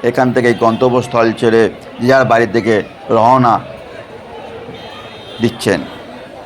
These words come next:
দেখুন, সেই কনভয় গাড়িগুলো লাইন দিয়ে দাঁড়িয়ে আছে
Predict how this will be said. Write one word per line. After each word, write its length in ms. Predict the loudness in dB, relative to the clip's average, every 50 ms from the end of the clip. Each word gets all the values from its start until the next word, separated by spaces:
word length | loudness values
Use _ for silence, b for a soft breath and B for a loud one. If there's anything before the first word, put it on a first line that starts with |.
| -18 -18 -16 -16 -18 -18 -18 -18 -18 -18 -20 -18 -18 -18 -20 -20 -20 -20 -20 -20 -18 -18 -18 -18 -18 -18 -18 -14 -6 -2
দেখুন, 320 | -2 2 2 2 2 2 -2 -6 -14 -16 -14 -6
সেই 140 | 0 0 0
কনভয় 440 | 2 2 2 2 2 2 4 4 4
গাড়িগুলো 340 | 4 4 4 4 4 4 4
লাইন 220 | 4 4 4 4
দিয়ে 120 | 2 2 2
দাঁড়িয়ে 280 | 2 4 4 4 2
আছে 320 | 2 2 2 2 2 2